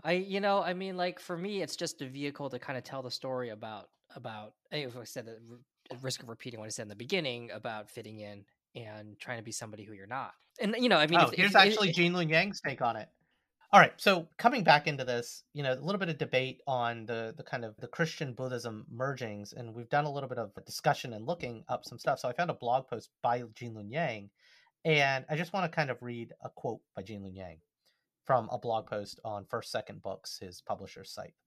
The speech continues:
Speaker 2: publishers of the book. At its heart, The Journey to the West is a Buddhist morality tale. In the original, the Monkey King raises havoc among the gods of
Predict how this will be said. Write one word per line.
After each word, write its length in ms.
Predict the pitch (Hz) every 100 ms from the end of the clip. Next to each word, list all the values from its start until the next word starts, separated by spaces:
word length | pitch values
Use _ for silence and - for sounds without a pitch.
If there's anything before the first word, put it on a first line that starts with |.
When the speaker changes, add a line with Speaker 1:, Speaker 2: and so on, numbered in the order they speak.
| _
Speaker 2:
publishers 320 | 92 95 -
of 60 | 87
the 80 | 82
book. 200 | - _ _ _ _ - _ _ _ _ _ _ _ _ -
At 160 | 180 247
its 120 | -
heart, 300 | 156 147 -
The 60 |
Journey 300 | 127 131 147
to 100 | 156
the 80 | 135
West 300 | 113 110 - -
is 120 | 120
a 40 |
Buddhist 400 | 104 135 147 -
morality 480 | 113 107 104 104 101
tale. 380 | - 90 82 -
In 80 | 120
the 100 | 123
original, 360 | 139 151 160
the 80 | 135
Monkey 260 | 113 120 131
King 220 | 131 113
raises 320 | 110 104 98
havoc 320 | - 131 -
among 200 | 120 110
the 80 | 101
gods 460 | 98 110 110 107 -
of 180 | 110